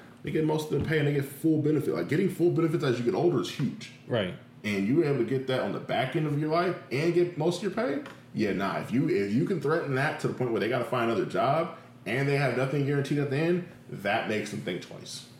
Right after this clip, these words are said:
Speaker 2: And it, it needs to change the tone of, you know, look, 'cause be realistic. When cops do some crazy shit where they beat up somebody, do something, they brag about it.
Speaker 1: Yeah.
Speaker 2: They, you know what I mean? That
Speaker 1: Yeah.
Speaker 2: doesn't need, and that's the tone. You look forward to what you got.
Speaker 1: Right.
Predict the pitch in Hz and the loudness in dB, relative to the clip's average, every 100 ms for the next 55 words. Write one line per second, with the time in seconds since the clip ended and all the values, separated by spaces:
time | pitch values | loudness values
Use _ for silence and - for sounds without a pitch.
0 | - - - - 139 120 117 123 107 120 | -20 -20 -18 -8 -4 -2 -2 -4 -2 -6
1 | 104 110 143 139 120 - 123 110 101 98 | -4 2 2 2 -2 -2 -2 -2 -4 -6
2 | - 120 117 101 98 95 - 127 120 117 | -4 -2 0 0 -2 -4 -10 -6 -4 -4
3 | 117 123 110 - - 190 160 147 120 - | -6 -8 -10 -10 -2 0 2 2 2 0
4 | - 95 117 110 139 151 123 135 131 127 | -4 -4 -4 -6 -2 -2 -2 -2 -2 -2
5 | - 135 127 120 - 127 113 90 113 123 | 0 0 0 -2 -2 -2 -2 -4 -2 -2
6 | 120 - 120 120 110 117 131 123 - - | -2 -4 -2 -2 -2 -4 -6 -10 -12 -12
7 | 220 233 285 269 127 90 80 - - - | -6 -2 0 0 0 0 -2 -8 -16 -12
8 | 120 254 - 127 135 151 151 156 156 175 | -4 -4 -4 -4 -4 0 2 2 2 2
9 | 175 - 156 135 151 147 139 147 - - | 2 2 2 2 2 4 4 2 0 -12
10 | - - - 143 170 160 190 240 254 104 | -20 -16 0 2 2 0 2 2 2 0
11 | - - 131 143 151 - 170 175 170 147 | -6 -6 0 2 2 0 2 4 4 2
12 | 151 151 156 160 143 - - - - - | 2 0 0 0 0 -6 -14 -18 -20 -20
13 | - - - - - - - | -20 -20 -20 -20 -14 -8 -8